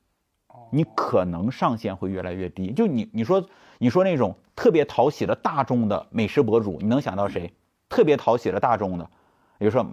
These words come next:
有麻辣德子那样的，对吧？那，那种形象憨态可掬，但是你说那样的博主就有个，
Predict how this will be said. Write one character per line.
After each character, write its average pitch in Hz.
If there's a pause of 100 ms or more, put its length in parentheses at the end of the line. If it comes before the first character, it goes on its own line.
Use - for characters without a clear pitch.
有 104
麻 107
辣 127
德 104
子 127
那 110
样 95
的， 85 (140)
对 117
吧？ 123 (400)
那， 113
那 127
种 110
形 104
象 117
憨 123
态 127
可 107
掬， 110 (560)
但 156
是 156
你 131
说 135
那 156
样 160
的 127
博 110
主 107
就 123
有 117
个， 104